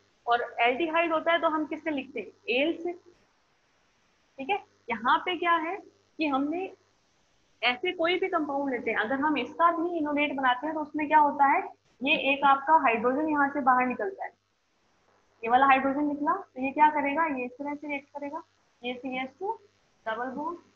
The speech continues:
ओ माइनस और सी एच टू। ठीक है, ये बनता है, ये भी क्या है, एक तरह का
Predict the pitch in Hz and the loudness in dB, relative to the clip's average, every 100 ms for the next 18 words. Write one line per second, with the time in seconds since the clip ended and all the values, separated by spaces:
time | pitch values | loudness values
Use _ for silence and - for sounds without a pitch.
0 | _ - 269 269 262 269 370 - - - | _ -8 -4 -2 -2 -4 -8 -14 -16 -12
1 | 277 247 220 - _ - _ _ _ _ | -12 -10 -14 -14 _ -20 _ _ _ _
2 | _ _ _ - 320 294 311 320 302 330 | _ _ _ -10 -6 -4 -2 -2 -2 -2
3 | 320 392 - _ 220 240 262 - 381 427 | -4 -10 -18 _ -8 -4 -4 -2 -2 -2
4 | 349 - 302 311 - 247 269 262 254 247 | -2 -2 -4 -4 -4 -2 -2 0 -2 0
5 | 330 415 - | 0 0 -4